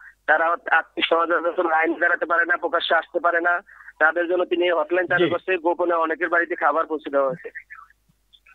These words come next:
Speaker 2: জি।
Speaker 1: তো প্রিয় নেতার এই কার্যক্রম লালমোহন তজুমুদ্দিন তথা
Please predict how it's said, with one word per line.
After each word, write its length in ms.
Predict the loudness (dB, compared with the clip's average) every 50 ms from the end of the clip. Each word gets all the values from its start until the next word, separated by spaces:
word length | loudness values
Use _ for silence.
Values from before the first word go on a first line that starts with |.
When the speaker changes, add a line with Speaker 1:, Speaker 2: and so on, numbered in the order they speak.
| -8 -4 0
Speaker 2:
জি। 60 | 2 2
Speaker 1:
তো 280 | 4 4 2 0 -2 -4 -8 -14 -20 -20 -20 -20 _ -18 -16 -16 -16 -16 _ _ -6 0
প্রিয় 180 | 0 2 2 2
নেতার 280 | 0 0 0 0 0
এই 80 | 0 0
কার্যক্রম 640 | 0 0 0 0 -2 -4 -4 -2 -2 -2 0 0 2
লালমোহন 380 | 0 2 0 0 0 -2 -4
তজুমুদ্দিন 680 | -4 -8 -6 -2 -2 0 0 0 -2 0 0 0 0
তথা 480 | 2 0 0 0 0 0 0 0 0 -2